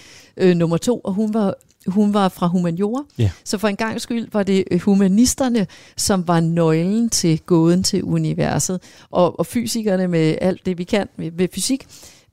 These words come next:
Speaker 1: var selvfølgelig en del af det, men, men vi var, vi var medspillere på den vigtige del, som var det, det sproglige, så det kunne jeg faktisk enormt godt lide den, lide den for. Og så synes jeg, at jeg kunne også godt lide den for, at den var faktisk meget fantasifuld i, hvordan de der væsener er, så hvor man kan sige,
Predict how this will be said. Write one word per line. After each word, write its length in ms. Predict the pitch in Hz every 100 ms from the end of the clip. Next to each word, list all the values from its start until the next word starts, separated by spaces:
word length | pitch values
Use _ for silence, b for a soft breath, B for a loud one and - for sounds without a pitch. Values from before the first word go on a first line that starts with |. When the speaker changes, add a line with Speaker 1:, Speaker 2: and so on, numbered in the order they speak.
| 202 _
Speaker 1:
var 120 | - 196
selvfølgelig 380 | 226 - 214
en 60 | 202 285
del 60 | 294
af 140 | 180 151
det, 120 | 165
men, 240 | 175 175
men 160 | 180 190
vi 140 | 180 196
var, 280 | 196 160 170
vi 220 | 175 202
var 120 | 190
medspillere 680 | 190 190 220 - 214 185 165
på 180 | - 180
den 300 | 185 165 156
vigtige 320 | 190 - 190
del, 220 | 180 156 -
som 260 | - 160 151
var 240 | 156 143 - _ -
det, 260 | 156 -
det 160 | 160 151
sproglige, 480 | - - 147 156 175
så 100 | 180
det 120 | 196
kunne 80 | 202
jeg 80 | 185
faktisk 380 | 175 - 185 185
enormt 240 | 170 180
godt 240 | 170 165
lide 100 | 165 -
den, 120 | 180 - B B B B
lide 140 | 180 196
den 140 | 185
for. 260 | - 170 165 B B
Og 100 | 196
så 80 | 185
synes 220 | 214 247
jeg, 100 | 247 220
at 140 | -
jeg 120 | 185
kunne 160 | 180 185
også 120 | 202
godt 120 | 226
lide 120 | 214 214
den 120 | 214
for, 120 | 196
at 120 | 180
den 160 | 175 165
var 60 |
faktisk 260 | 170 190 196
meget 180 | 185 202
fantasifuld 720 | 208 - 180 277 269 262 185
i, 80 | 175
hvordan 300 | 160 156 151
de 100 | 170
der 140 | 165
væsener 360 | - - - 180
er, 200 | 156 156
så 140 | 151
hvor 140 | 175 170
man 140 | 165
kan 100 | 160
sige, 220 | 165 196